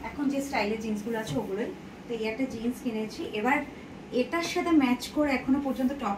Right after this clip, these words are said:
কেনা হয়নি, তো সেটা হয়তো পরে কিনবো। আচ্ছা, আমি একটা black স্কার্টও কিনেছি, short, আহ, but এই মুহূর্তে না খুঁজে পাচ্ছি না কোথায় রেখেছি, তো ওটা পরে <laughs> যখন পরবো তোমরা দেখে নেবে। আচ্ছা, আর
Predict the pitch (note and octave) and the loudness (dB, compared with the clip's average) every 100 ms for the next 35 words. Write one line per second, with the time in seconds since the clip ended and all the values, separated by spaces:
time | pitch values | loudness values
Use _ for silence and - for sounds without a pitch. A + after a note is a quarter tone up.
0 | - G3+ G3+ G3+ G3 C#4 - A3+ G#4+ - | -2 -4 -2 -2 -2 -2 0 2 0 -2
1 | - - A3 G#3 A3 A#3+ - G3 A3 G#3+ | -10 -8 -4 -2 0 -2 -2 0 0 0
2 | F#3 G3+ D#4 - - - A#3 - G#3 A#3 | -2 -4 -6 -8 -14 -10 -6 2 4 6
3 | C#4+ C#4 A#3 G#3 G3+ A#3 - - - A#3+ | 4 2 0 0 0 -2 -8 -12 -4 0
4 | F#3+ D4+ D4 B3 G3 - G4 - A3 F#3+ | 0 0 0 0 0 -2 -4 -2 0 0
5 | - G3+ F3+ F#3 F#3 G#3 A#3+ - B3+ C4+ | 0 0 2 0 -2 -4 -4 -4 0 4
6 | C4+ C#4 E4+ F#4 - A#3+ A#3 A#3+ G#3 A3+ | 6 6 6 2 2 -2 0 2 2 0
7 | G#3+ G#3 A#3 F#3+ F3 F3+ G#3+ - - - | 2 2 0 -2 -4 -4 -4 -6 -12 -8
8 | - A#3+ C4+ - A3+ G#3+ A#3+ C4+ A#3 A#3+ | 2 2 2 2 2 4 2 2 2 0
9 | A3 C4 C4 A3 G3+ A#3+ A3 A3+ - G#3+ | -2 -2 0 0 -2 -2 -2 -2 -2 -4
10 | G3 G#3 - - - - - - G3+ | -4 -4 -6 -10 -14 -10 -8 -4 -2